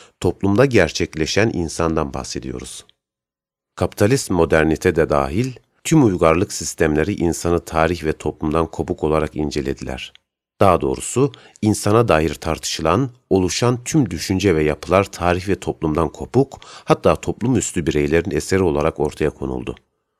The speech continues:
Buradan da örtük ve çıplak krallarla maskeli ve maskesiz tanrılar icat edildi. Halbuki topluma ilişkin anlayışımızı derinleştirirken, tüm bu krallar ve tanrıları çözümleyebileceğimiz gibi, hangi düşüncelerden,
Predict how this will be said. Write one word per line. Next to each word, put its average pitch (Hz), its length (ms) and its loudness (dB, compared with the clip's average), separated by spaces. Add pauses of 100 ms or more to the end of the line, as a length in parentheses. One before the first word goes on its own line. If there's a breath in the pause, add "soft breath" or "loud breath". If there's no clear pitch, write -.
(100)
Buradan 76 360 4
da 113 140 4
örtük - 440 -2
ve 92 80 0
çıplak - 420 -4
krallarla 73 560 0
maskeli 98 500 0
ve 92 60 2
maskesiz 82 560 -4
tanrılar 78 440 -2
icat 73 340 -2
edildi. 62 380 -10 (480)
Halbuki 107 580 2 (240 loud breath)
topluma 127 400 2
ilişkin 95 460 0
anlayışımızı 80 760 0
derinleştirirken, 76 1000 -2 (280 soft breath)
tüm 101 240 2
bu - 100 -6
krallar 78 480 2
ve 69 80 -2
tanrıları 76 520 -4
çözümleyebileceğimiz 76 1080 -2
gibi, 82 320 0 (420)
hangi 123 300 4
düşüncelerden, 78 880 0